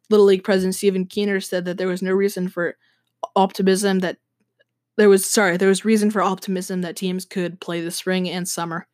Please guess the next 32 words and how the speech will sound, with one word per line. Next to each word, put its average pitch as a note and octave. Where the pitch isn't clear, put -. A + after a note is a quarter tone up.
depending F#3
on E3+
restriction E3+
in E3
states -
and E3+
low D#3+
locations. F3
The A3
Little A3+
League A3
World G3+
Series G#3+
has F#3+
been F#3+
played F#3+
each G3+
year G#3
since F#3
the F3+
first G3
tournament G3
in F3+
nineteen F#3
forty-seven. G3+
Next A3+
year G#3+
was G3
supposed G3
to G3
be F#3+
the F3+